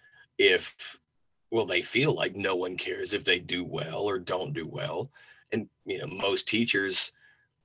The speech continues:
sad to say, the public school system, which one of the main reasons why I homeschool all of my kids, it's,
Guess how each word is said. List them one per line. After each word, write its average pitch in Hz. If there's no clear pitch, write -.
sad -
to -
say, 117
the 95
public 127
school 143
system, 95
which 95
one 98
of -
the -
main -
reasons -
why 85
I -
homeschool 92
all 90
of 82
my 143
kids, 98
it's, -